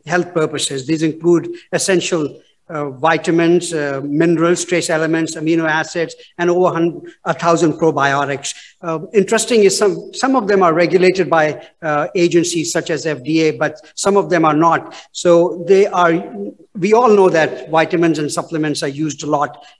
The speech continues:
and you don't need a prescription for that. Uh, on the right side up top, you have a list of,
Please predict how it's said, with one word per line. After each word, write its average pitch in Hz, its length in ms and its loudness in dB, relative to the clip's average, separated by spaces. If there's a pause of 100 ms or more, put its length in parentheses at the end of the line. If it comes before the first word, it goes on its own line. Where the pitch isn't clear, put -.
and 147 280 -4
you 160 60 0
don't 165 180 2
need 160 160 0
a - 40 -6
prescription 160 520 -6
for 139 140 -8
that. 131 280 -6 (240)
Uh, 156 320 0
on 170 220 0
the 165 100 0
right 190 300 0
side 170 320 2
up 165 300 -4
top, 156 500 -4
you 165 140 -4
have 175 200 0
a 160 60 -2
list 190 300 -4
of, - 260 -6